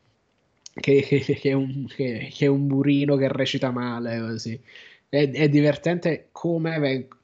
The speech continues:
dico, prendete il vostro franchise d'action preferito degli ultimi anni, sovrapponeteci questo cast come se fosse un foglio lucido e,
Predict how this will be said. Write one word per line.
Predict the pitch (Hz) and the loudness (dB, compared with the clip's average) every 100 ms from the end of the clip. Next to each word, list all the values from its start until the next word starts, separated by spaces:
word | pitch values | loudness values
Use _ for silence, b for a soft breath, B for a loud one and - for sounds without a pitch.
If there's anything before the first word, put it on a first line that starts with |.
| _ | _
dico, | - - - | -20 -20 -14
prendete | - 127 131 160 | -4 -2 2 4
il | 156 | 4
vostro | 135 147 - 135 | 4 0 0 -4
franchise | 127 127 123 - 147 147 135 135 | -4 -6 -4 -2 2 2 0 -4
d'action | 127 131 131 - - 135 127 127 | -4 -6 -6 -8 -4 -4 -4 -4
preferito | - 123 123 139 131 117 | -2 0 2 2 2 0
degli | 104 117 | -4 -4
ultimi | 131 - 147 143 | -4 -2 2 2
anni, | 139 135 135 139 147 | 2 0 0 2 0
sovrapponeteci | - - - - - 180 143 143 - 143 143 135 135 | -2 -10 -10 -6 2 4 4 2 -2 0 0 -2 -4
questo | 117 117 - | -6 -8 -8
cast | 135 139 127 - 131 | -4 -4 -4 -8 -10
come | 117 | -8
se | 127 | -10
fosse | - - 131 - 120 120 120 | -8 -6 -4 -2 -2 0 0
un | 123 127 123 123 123 120 123 | 0 2 2 2 4 2 2
foglio | 123 151 127 165 | 2 4 4 6
lucido | 147 143 143 147 143 135 131 131 | 8 8 6 4 4 4 2 -2
e, | 120 117 - 120 | -4 -4 -2 -6